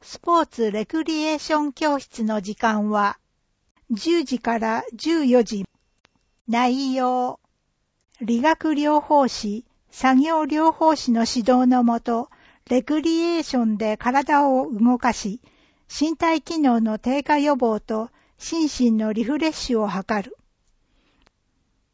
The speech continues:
健康体操教室、第二月曜、年八回。時間、十時から十二時。内容、音楽に合わせて体を動かし、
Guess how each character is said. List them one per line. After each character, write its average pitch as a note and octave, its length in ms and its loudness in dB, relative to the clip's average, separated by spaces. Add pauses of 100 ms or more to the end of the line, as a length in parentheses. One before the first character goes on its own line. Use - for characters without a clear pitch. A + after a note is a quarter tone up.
(140)
健 D#4+ 260 0
康 F4 220 0
体 D4+ 260 2
操 D4 300 2
教 B3+ 300 2
室、 - 500 -12 (540)
第 B3+ 260 0
二 D#4+ 220 -2
月 C#4 340 -2
曜、 A#3+ 460 0 (260)
年 C4 320 2
八 - 420 -10
回。 A3+ 360 -2 (840)
時 A3 200 -4
間、 C#4+ 500 2 (640)
十 D4 300 0
時 B3 160 -4
か A3+ 180 -2
ら G3+ 180 -2
十 A#3+ 300 0
二 C4 200 6
時。 - 220 -12 (600)
内 B3+ 460 0
容、 B3+ 440 -2 (800)
音 F4 260 2
楽 C#4+ 280 0
に A3+ 200 4
合 A3 120 2
わ C4 140 4
せ B3 180 -4
て G#3 180 -2
体 C4+ 540 2
を C4 200 0
動 A#3+ 220 4
か B3 160 0
し、 - 300 -8